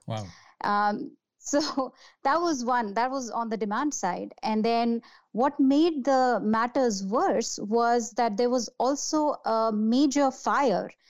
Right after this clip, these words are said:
Speaker 2: at a chemicals plant here in Louisiana. So that really brought down the, uh, plant. Um, and in fact, it also destroyed the supplies that were, uh, uh, already, uh, of already manufactured chlorine.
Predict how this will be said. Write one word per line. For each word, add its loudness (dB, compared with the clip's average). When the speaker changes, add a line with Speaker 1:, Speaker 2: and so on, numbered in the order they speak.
Speaker 2:
at -4
a 0
chemicals 0
plant -2
here 0
in -2
Louisiana. 0
So 0
that 0
really 2
brought 0
down -2
the, 0
uh, -2
plant. -2
Um, -4
and -2
in -2
fact, -2
it 0
also 0
destroyed -2
the -2
supplies -4
that -2
were, -2
uh, -2
uh, 0
already, 0
uh, 0
of -4
already 0
manufactured -2
chlorine. -4